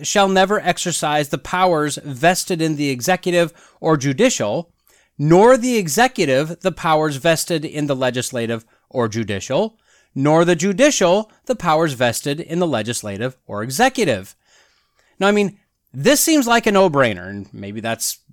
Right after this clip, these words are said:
why it didn't pass, I don't know. That's the point of having three distinct branches of government. But as we're seeing today, apparently nothing should be taken for granted.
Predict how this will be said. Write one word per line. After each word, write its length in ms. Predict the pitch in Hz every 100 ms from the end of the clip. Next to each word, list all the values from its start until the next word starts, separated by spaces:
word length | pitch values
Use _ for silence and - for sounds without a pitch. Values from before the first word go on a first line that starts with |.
| - 104
why 220 | 101 107
it 80 | 104
didn't 240 | 110 98
pass, 380 | 143 175 151 147
I 120 | 156
don't 140 | 143
know. 180 | 107 101 - - -
That's 320 | 143 226 -
the 60 |
point 260 | 185 208 185
of 100 | 151
having 340 | 165 165 156
three 640 | 139 - 180 180 165 160 -
distinct 600 | 170 - 151 131 131 - -
branches 720 | 131 123 131 123 - 123 113
of 320 | 131 113 110
government. 500 | 190 208 143 98 95 _ - _ _ 117
But 160 | 123
as 160 | 143 131
we're 140 | 147
seeing 340 | - 202 160 131
today, 720 | 151 254 220 160 151 143 - _ _ _ -
apparently 460 | 165 330 392 330 277
nothing 500 | 226 240 - 131 110
should 180 | 120
be 120 | 107 110
taken 340 | 131 117 117
for 160 | - 110
granted. 600 | 107 110 98 92 92